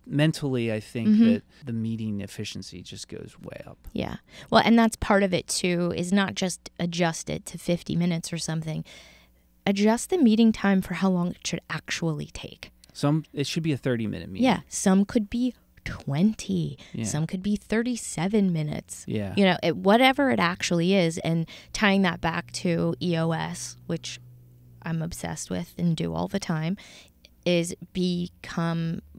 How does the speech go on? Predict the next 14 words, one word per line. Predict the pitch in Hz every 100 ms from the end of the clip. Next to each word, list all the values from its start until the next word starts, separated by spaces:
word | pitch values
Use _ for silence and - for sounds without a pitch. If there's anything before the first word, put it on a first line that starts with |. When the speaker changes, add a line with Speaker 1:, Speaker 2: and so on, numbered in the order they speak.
| - -
Speaker 2:
better | 156 165
predictors. | - 156 151 - 233 269 - - -
Speaker 1:
Yeah. | 98 101 101 - -
Speaker 2:
So | - 180 170 - -
that | 160 160 - _ -
predicting | - 175 165 196 - 170 160 160 -
is | 156 156 165 - -
knowing | 165 170 170 190 170 175 _ _
how | - 160
long | 156 131 160
something's | - 180 202 190
gonna | 196 190
take | - 175 214 - - - - - -
and | 175 165 165